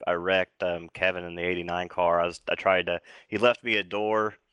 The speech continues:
or he opened the door <laughs> on the outside coming out of the corner, and I just kinda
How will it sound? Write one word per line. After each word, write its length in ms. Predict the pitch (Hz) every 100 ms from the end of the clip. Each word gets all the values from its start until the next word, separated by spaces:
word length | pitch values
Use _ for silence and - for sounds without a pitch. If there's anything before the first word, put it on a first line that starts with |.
| -
or 80 | 98
he 120 | 107
opened 240 | 127 135 113
the 80 |
door 480 | 98 110 104 120 113
<laughs> 120 | -
on 60 | -
the 160 | 110 -
outside 800 | - 127 - - - 113 101 101
coming 220 | 120 117
out 80 | 113
of 40 |
the 80 | 101
corner, 380 | - 117 107 98 _ _ _ _ _ _ _
and 80 | 92
I 100 | 92
just 240 | 98 -
kinda 280 | - 98